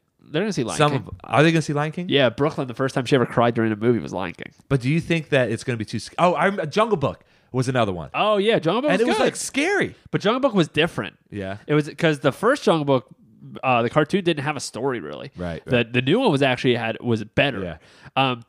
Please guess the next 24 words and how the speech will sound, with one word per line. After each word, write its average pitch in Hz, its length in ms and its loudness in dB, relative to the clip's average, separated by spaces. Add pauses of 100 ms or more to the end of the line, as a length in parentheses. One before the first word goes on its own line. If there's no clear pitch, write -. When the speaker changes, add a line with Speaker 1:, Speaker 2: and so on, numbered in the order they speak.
Speaker 2:
Well, 123 160 -2
Speaker 1:
but 196 120 4
Speaker 2:
Jon 147 240 2
Favreau 127 440 2
also 110 260 0
directed 92 600 -4 (140)
Lion 98 160 2
Speaker 1:
Lion 104 100 -2
Speaker 2:
King. - 120 -6
Speaker 1:
King, 95 120 -8
yeah. 120 160 0 (220)
So 156 420 2
I, 170 160 2 (260)
I 175 60 -6
don't 190 140 0
know. 147 160 0
I, 147 240 0 (1300)
I 143 40 -2
don't 196 180 2
like 147 240 0
they're 131 180 4
just 120 200 0
rehashing 127 600 -2
it. 165 160 -4